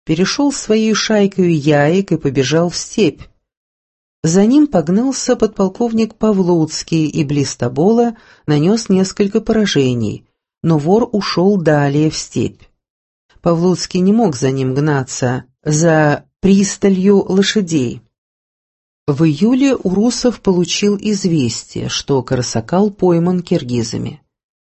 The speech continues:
Тогда для потомственного страха всему башкирскому народу перевешали и отрубили головы ста семидесяти башкирцам,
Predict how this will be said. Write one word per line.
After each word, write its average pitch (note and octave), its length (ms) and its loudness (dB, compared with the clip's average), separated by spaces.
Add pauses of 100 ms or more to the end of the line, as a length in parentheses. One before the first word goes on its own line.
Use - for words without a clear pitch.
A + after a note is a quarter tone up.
(220)
Тогда D#3 360 0
для D#3+ 180 0
потомственного D3+ 720 -2
страха D#3+ 500 -2
всему C#3+ 380 -2
башкирскому C3+ 720 -4
народу E3 480 0
перевешали D#3+ 680 0
и D3+ 60 2
отрубили C3+ 480 -2
головы F3+ 640 0
ста E3 340 -2
семидесяти D3 800 -4
башкирцам, C3 840 -4